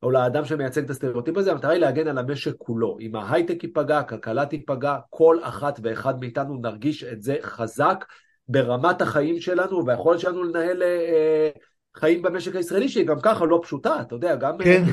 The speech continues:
Speaker 1: אה, <laughs> גם אנשי הייטק, דרך אגב, שמרוויחים הרבה מעל הממוצע במשק, יש דאגות כלכליות, זאת אומרת, המצב
Speaker 2: גם ראינו
Speaker 1: הכלכלי
Speaker 2: שיש,
Speaker 1: בעולם הוא לא
Speaker 2: יש
Speaker 1: פשוט.
Speaker 2: מסות, מסות אדירות של, אה, צמצומים ופיטורים בתקופה הזאת, אה, אה,
Speaker 1: גם
Speaker 2: התחלת
Speaker 1: בתקופה
Speaker 2: בזה.
Speaker 1: הזו שספציפית
Speaker 2: על
Speaker 1: תקופה
Speaker 2: סף
Speaker 1: קשה
Speaker 2: מיתון.
Speaker 1: בכלכלה.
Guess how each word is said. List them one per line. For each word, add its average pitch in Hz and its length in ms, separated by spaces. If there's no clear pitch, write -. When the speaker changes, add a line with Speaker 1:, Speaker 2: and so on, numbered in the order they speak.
Speaker 1:
אה, 151 40
<laughs> - 180
גם 156 100
אנשי - 140
הייטק, 208 260
דרך 190 160
אגב, 170 140
שמרוויחים 143 520
הרבה 160 280
מעל 165 240
הממוצע 165 440
במשק, 165 540
יש 147 220
דאגות 170 300
כלכליות, 175 640
זאת - 100
אומרת, 135 420
המצב 127 380
Speaker 2:
גם 117 100
ראינו 120 260
Speaker 1:
הכלכלי 139 200
Speaker 2:
שיש, 143 180
Speaker 1:
בעולם - 180
הוא 123 120
לא 131 60
Speaker 2:
יש 131 60
Speaker 1:
פשוט. 139 120
Speaker 2:
מסות, 143 460
מסות 117 320
אדירות 110 420
של, 120 260
אה, 123 320
צמצומים 117 460
ופיטורים 151 520
בתקופה 98 640
הזאת, 87 300
אה, 98 60
אה, 113 80
Speaker 1:
גם 196 100
Speaker 2:
התחלת 214 340
Speaker 1:
בתקופה 208 180
Speaker 2:
בזה. 202 80
Speaker 1:
הזו 180 140
שספציפית 165 560
Speaker 2:
על 123 100
Speaker 1:
תקופה 139 180
Speaker 2:
סף 147 100
Speaker 1:
קשה 156 220
Speaker 2:
מיתון. 254 180
Speaker 1:
בכלכלה. 113 360